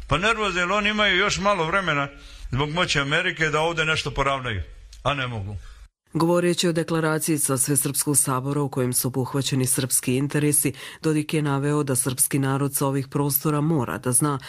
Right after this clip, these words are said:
Speaker 2: da predsjednik Srbije Aleksandar Vučić razumije situaciju i položaj srpskog naroda i zato ga ne vole u Sarajevu,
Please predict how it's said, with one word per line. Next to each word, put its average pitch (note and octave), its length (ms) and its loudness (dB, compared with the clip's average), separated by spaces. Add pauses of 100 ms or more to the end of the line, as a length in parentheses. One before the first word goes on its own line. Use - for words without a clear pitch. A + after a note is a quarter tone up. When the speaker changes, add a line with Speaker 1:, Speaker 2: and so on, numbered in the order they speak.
(180)
Speaker 2:
da D#3 80 0
predsjednik C#3+ 540 0
Srbije D3 320 0
Aleksandar C#3 500 0
Vučić C#3+ 380 0
razumije C#3 500 2
situaciju C3+ 680 0
i C3 80 -2
položaj C#3 400 0
srpskog C3 460 -2
naroda C#3+ 420 0 (280)
i F3 80 0
zato D3+ 340 0
ga C#3 140 -2
ne C3 160 2
vole - 220 -6
u - 60 -12
Sarajevu, A2+ 600 0